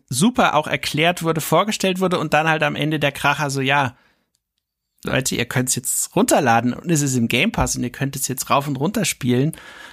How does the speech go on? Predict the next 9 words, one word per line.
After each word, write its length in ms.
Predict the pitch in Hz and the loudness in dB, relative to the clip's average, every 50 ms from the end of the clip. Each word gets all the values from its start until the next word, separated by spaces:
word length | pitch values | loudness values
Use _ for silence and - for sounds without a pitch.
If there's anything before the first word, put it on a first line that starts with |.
| - - _ _ - - | -20 -20 _ _ -2 2
Ähm, 480 | 127 127 127 127 123 123 127 127 - - | 4 4 4 4 4 2 0 -2 -2 -4
ich 140 | - - | -6 -4
glaub, 240 | - - 143 147 - - - - - - - _ _ | 0 0 0 0 0 -6 -16 -20 -20 -20 -20 _ _
das, 500 | - 147 165 175 - - - - - - - - - - - - 87 - - | 0 2 2 2 0 0 0 -2 -4 -4 -6 -10 -14 -16 -18 -18 -16 -10 -8
äh, 100 | - 64 | -6 -4
hat 340 | 64 - - - 156 - - | -4 0 0 0 0 0 0
gesessen, 540 | - 143 123 127 117 117 - - - 104 101 | -2 0 0 0 0 0 0 0 -2 -2 -2
ja. 260 | 101 107 117 117 123 | -2 -2 0 0 -2
<laughs> 60 | 113 | -2